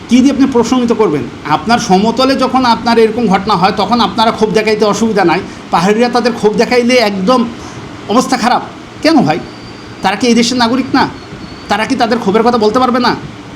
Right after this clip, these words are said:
তারা কি তাদের ক্ষোভ দেখাইতে পারবে না? তাদের ক্ষোভ দেখানোর কোনো জায়গা নাই। আপনার হরতাল অবরোধ করার, এতদিন ধরে হরতাল অবরোধ, মিটিং, মিছিল সব কিছু করার অধিকার আছে। জুলাই মাস পুরোটাই আমরা আন্দোলন করছি রাস্তা অবরোধ করে। তাদের কি, তাদের, তাদের বাচ্চা ধর্ষণের শিকার হয়েছে, অষ্টম শ্রেণীর একটা বাচ্চা,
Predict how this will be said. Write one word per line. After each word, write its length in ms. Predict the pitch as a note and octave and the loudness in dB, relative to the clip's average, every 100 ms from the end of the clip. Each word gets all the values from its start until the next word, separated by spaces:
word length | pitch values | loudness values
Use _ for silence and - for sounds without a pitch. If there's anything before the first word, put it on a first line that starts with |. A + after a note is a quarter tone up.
| - | -4
তারা 180 | F#3 G3+ | -4 -2
কি 120 | B3+ | -2
তাদের 220 | A#3 A#3 | 0 0
ক্ষোভ 140 | A3+ | -2
দেখাইতে 340 | F#3+ F3+ A#3 C4+ | -2 -2 0 0
পারবে 200 | C#4 B3 | 0 2
না? 160 | A3 B2 | 0 0
তাদের 180 | F3+ A3 | -2 0
ক্ষোভ 160 | G#3+ G3+ | -2 0
দেখানোর 300 | G#3+ A#3+ A3+ | 0 0 0
কোনো 180 | A#3+ | 0
জায়গা 260 | G3+ G#3 B3+ | 2 0 0
নাই। 180 | A#3+ D#3 - | -2 -2 -2
আপনার 340 | F3+ F#3+ A#3+ B3 | -2 0 0 2
হরতাল 360 | G#3 A3+ B3 | 0 0 -2
অবরোধ 280 | A#3 A#3 A#3+ A#3+ | 0 0 0 2
করার, 220 | A#3 A#3 - - - | 2 0 -4 -14 -2
এতদিন 380 | F#3+ A#3 A#3 A#3+ | 0 2 4 4
ধরে 140 | A#3+ | 4
হরতাল 380 | F#3+ A3+ F4+ A#3+ | 2 0 2 0
অবরোধ, 300 | A3 A#3+ A#3+ | 2 2 2
মিটিং, 320 | A3+ A#3 A#3 | 2 4 4
মিছিল 240 | A#3 A#3 A#3 | 2 0 -2
সব 160 | C4 B3+ | -2 -2
কিছু 160 | B3+ | -2
করার 160 | A#3+ A3+ | 0 2
অধিকার 260 | G3+ G3 | 2 0
আছে। 140 | E3 E3 | -2 0
জুলাই 320 | F#3 A#3 A#3+ | 2 2 2
মাস 200 | A#3 A#3 - | 2 0 -2
পুরোটাই 280 | B3+ B3+ | -2 0
আমরা 220 | C4+ B3+ A#3+ | 0 0 0
আন্দোলন 320 | A#3 A3 G#3+ | 2 0 2
করছি 200 | G3+ G#3+ | 0 2
রাস্তা 260 | G#3 - | 0 0
অবরোধ 220 | G3+ G3 F#3 | -2 0 -2
করে। 120 | F3+ C3 - - - - - - - - - - | -6 -8 -10 -16 -16 -16 -16 -16 -16 -14 -14 -4
তাদের 240 | G#3 A3+ B3+ | 0 0 0
কি, 120 | C4 B3+ | 0 0
তাদের, 300 | G3 G3+ A#3+ - | 0 2 0 0
তাদের 240 | G#3 A#3+ | 0 2
বাচ্চা 260 | G#3+ G#3 A#3 | 0 0 0
ধর্ষণের 400 | G3+ G#3 G#3+ G#3 | 0 0 0 0
শিকার 240 | F#3+ F3 | 0 0
হয়েছে, 220 | F3 - | 0 -2
অষ্টম 360 | F#3+ F#3 - B3 | -2 -2 -2 -2
শ্রেণীর 260 | A#3 G3+ | 0 0
একটা 200 | F#3 F3+ | -2 0
বাচ্চা, 380 | D#3 D#3 - G3+ | 0 0 0 -4